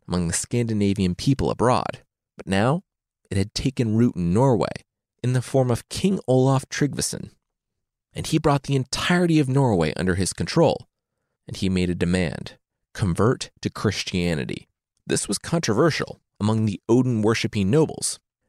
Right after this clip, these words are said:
and the Thor-worshipping working class, but King Olaf had the iron will of his ancestors, and also a lot of guys with axes. He was also tired of all these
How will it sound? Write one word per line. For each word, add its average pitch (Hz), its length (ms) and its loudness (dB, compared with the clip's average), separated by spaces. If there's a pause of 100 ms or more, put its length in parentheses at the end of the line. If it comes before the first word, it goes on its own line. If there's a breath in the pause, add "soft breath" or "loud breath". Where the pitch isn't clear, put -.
(120)
and 98 120 -2
the 92 60 -2
Thor-worshipping 113 840 0
working 117 320 0
class, - 420 -8 (480)
but - 80 -6 (140)
King 160 340 0
Olaf 73 480 -2 (320 soft breath)
had 113 220 -4
the 123 240 2
iron 123 420 0
will 107 220 4
of 78 80 0
his 82 100 -2
ancestors, - 800 -4 (640)
and - 160 -4 (400)
also 80 420 0
a - 20 2
lot 76 260 0
of 73 100 -8
guys 71 300 -4
with - 100 -6
axes. - 480 -4 (500)
He - 140 -2
was 247 140 2
also 233 240 0
tired 151 400 2
of 120 80 4
all 120 100 4
these 113 180 2